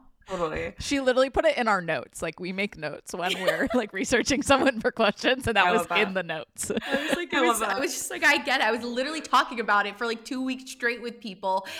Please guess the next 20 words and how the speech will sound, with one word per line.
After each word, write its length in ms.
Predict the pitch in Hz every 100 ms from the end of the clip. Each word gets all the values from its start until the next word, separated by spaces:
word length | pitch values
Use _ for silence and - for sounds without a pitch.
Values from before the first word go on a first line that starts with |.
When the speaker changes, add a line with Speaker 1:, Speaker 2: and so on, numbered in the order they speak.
| -
Speaker 3:
and 180 | 226 233
then 80 |
I 120 | 220 220
was 180 | 226
like, 120 | 262 254
"Wait, 320 | 269 262 180
like, 320 | 190 190 - 202
thank 400 | 214 202 240 208
God 280 | 196 196 196
I'm, 160 | 190 190
like, 140 | 190
not 300 | 208 175 202
the 80 | 175
only 300 | - 202 208
one 240 | 185 185
that, 180 | 202 185
like, 220 | - -
<laughs> 120 | 571 -
experiences 1040 | - - - 453 262 220 220 - 214 208
this." 760 | 208 - - - - - -